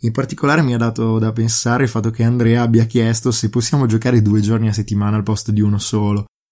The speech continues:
Ora, a me piacerebbe tantissimo, purtroppo non è possibile per gli impegni un po' di tutti, però a me questa cosa fa veramente molto piacere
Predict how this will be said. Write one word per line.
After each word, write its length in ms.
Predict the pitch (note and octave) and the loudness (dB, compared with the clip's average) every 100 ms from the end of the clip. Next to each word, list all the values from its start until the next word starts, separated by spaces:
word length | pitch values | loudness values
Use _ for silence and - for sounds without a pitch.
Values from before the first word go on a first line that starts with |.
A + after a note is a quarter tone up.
| _ - | _ -4
Ora, 420 | A#2 A2+ G#2+ - | 0 2 0 -6
a 100 | - | -2
me 120 | A2+ | -2
piacerebbe 420 | C3 D#3+ - A#2+ A2 | 0 -2 0 0 0
tantissimo, 640 | A2 A2 B2 - D#3 D#3+ | 0 0 -2 0 0 0
purtroppo 460 | A#2 A#2 G#2+ G#2 A#2+ | 0 -2 -4 -2 0
non 80 | |
è 80 | A#2 | 0
possibile 600 | G#2+ G#2 - A2 A2 A2 | -2 -2 -2 2 4 2
per 200 | A2 G#2+ | 2 0
gli 60 | G#2+ | 0
impegni 340 | G2+ A2 G#2+ | 0 2 2
un 120 | G#2+ | 0
po' 140 | G2+ G#2+ | 0 0
di 100 | G2+ | 2
tutti, 540 | G#2+ G2+ - G#2 G#2+ - - _ | 0 0 -2 -2 -2 -6 -20 _
però 540 | A#2+ C3 C3 A#2 A2 | -2 2 2 2 0
a 80 | A2 | 0
me 140 | B2 A#2 | -2 -4
questa 260 | A2 - | -6 -6
cosa 360 | A2+ A#2+ A2+ A2 | -4 -2 0 -2
fa 140 | A2 | -2
veramente 380 | G#2+ A2 A#2+ A2+ | 0 0 0 0
molto 280 | G#2 G#2+ C3+ | -2 -2 -2
piacere 800 | C3+ - G#2 G2+ G#2 G#2 G#2 | -2 -2 -2 -2 -2 -4 -6